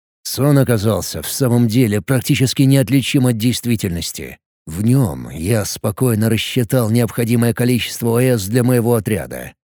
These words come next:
и одному гоблину за другим начал давать разрешение коснуться моего накопителя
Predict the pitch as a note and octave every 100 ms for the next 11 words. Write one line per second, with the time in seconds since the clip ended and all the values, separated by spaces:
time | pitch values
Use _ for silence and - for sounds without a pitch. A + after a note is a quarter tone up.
0 | - A#2 B2+ B2 C3 C3 A#2 D3+ B2 B2
1 | B2 A2+ C3 B2 A2 D3+ B2 C3 C3 D3
2 | B2+ C3 D3+ C#3+ C3+ C#3+ C3 C#3+ - D3+
3 | C3+ C#3+ - D#3+ - D3+ C3+ - D3 C#3+
4 | C#3 C#3 C#3 C3+ A2+ D#3+ A#2 A2 G2